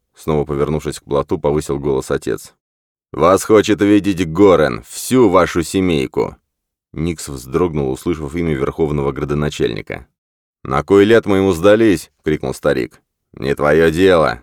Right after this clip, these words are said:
Нам заплатили за то, чтобы мы доставили вас к нему».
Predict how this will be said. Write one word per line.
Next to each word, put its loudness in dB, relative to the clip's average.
Нам 0
заплатили 2
за 4
то, 2
чтобы 0
мы 0
доставили 2
вас 0
к -4
нему». -4